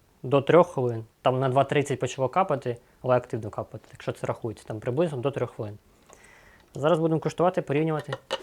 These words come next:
Бо Кенія ця поки що дуже дивує. Я прям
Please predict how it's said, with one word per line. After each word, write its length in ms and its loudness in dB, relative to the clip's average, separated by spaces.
Бо 100 0
Кенія 360 2
ця 260 -2
поки 200 0
що 140 -2
дуже 220 0
дивує. 400 0
Я 260 2
прям 380 -6